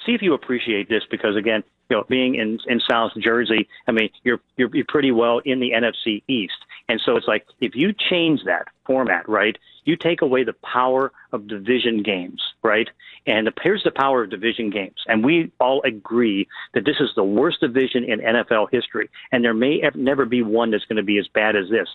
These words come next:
But what happened when the Dallas Cowboys played the New York Giants? It was one of the highest rated, uh, football games in the last five years.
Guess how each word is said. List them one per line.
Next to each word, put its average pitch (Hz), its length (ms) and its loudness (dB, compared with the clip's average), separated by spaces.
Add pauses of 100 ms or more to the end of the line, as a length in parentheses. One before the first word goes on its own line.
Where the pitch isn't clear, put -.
(340)
But 120 80 0
what 143 180 0
happened 151 400 -2
when 110 100 0
the 101 60 -2
Dallas 117 360 0
Cowboys 113 440 0
played 113 240 -2
the 107 80 -6
New 104 160 -4
York 107 280 2
Giants? 95 380 -4 (580)
It 160 140 2
was 127 160 0 (240)
one 131 140 0
of 120 40 2
the 107 100 2
highest 156 480 0
rated, 127 420 0 (380)
uh, 110 220 0
football 123 380 2
games 107 380 -6 (460)
in 120 100 -2
the 117 80 4
last 113 340 2
five 107 300 0
years. 104 320 -2